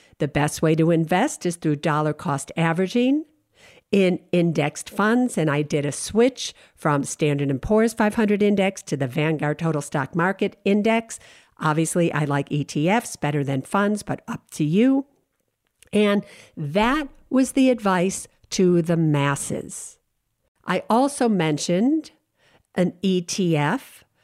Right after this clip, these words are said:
by the symbol of X L E that went from thirty-five to twenty-two, and right now it's about forty-five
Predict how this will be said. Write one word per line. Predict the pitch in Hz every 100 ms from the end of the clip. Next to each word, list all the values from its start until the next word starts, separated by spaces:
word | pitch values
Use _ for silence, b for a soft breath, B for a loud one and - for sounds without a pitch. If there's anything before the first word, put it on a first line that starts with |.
| _
by | 156 160
the | 156
symbol | - 175 156 156 147
of | - 156 151 170 - _ _ _ _ -
X | 170 170 -
L | - 156 147 -
E | 240 165 190 269 349 _ _ _ _ _ _
that | 254 254 240 - _ _ _
went | 269 254 254
from | 277
thirty-five | 262 269 269 269 226 220 214 220
to | -
twenty-two, | 226 - 208 214 - 180 165 160 160 b
and | 175 165
right | 139 131
now | 156 202 269 233 214 247 _ b b b b
it's | 190 185
about | 208 180 185 185 - _ _
forty-five | _ _ 220 208 208 208 226 214 _ _ - 196 180 180 175 175 175